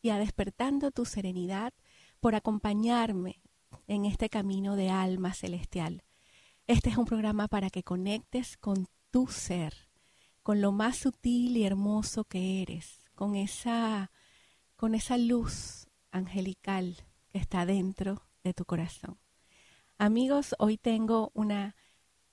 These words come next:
bella invitada, una, un ser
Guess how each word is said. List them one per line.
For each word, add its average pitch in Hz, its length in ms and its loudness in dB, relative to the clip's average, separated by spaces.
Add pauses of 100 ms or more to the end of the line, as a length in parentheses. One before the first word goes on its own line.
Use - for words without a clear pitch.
(140)
bella 262 640 4 (760)
invitada, 190 760 0 (320)
una, 190 440 -2
un 190 200 -2
ser 208 600 -2